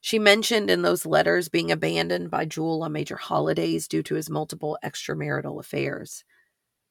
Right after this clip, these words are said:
But she also mentioned a story in one of those letters that she says Jewel told her about his childhood. She claimed that Jewel told her that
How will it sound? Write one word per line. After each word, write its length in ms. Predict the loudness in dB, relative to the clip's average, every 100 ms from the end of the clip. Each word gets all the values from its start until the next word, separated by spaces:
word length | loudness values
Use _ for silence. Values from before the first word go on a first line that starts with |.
| _
But 100 | -8
she 140 | -2 -2
also 400 | 0 0 0 -2
mentioned 380 | -2 -2 -2 -4
a 40 |
story 440 | -4 -4 -2 -2
in 100 | -4
one 120 | -4 -4
of 100 | -4
those 240 | -4 -4
letters 520 | -6 -4 -8 -10 -16 _ _ _ _ _ -8
that 100 | -4
she 120 | -2
says 280 | 2 2 2
Jewel 280 | 4 4 2
told 380 | -2 0 -2
her 300 | -4 -10 -12 -18 _ _ -12
about 300 | -6 0 0
his 200 | 0 -6
childhood. 760 | -2 0 0 -2 -8 -12 -12 _ _ _ _ _ _ _ _ _ _
She 160 | -2 0
claimed 320 | 4 4 6
that 100 | 2
Jewel 240 | 4 2
told 320 | 2 0 0 0
her 200 | -2 -2
that 240 | 0 -2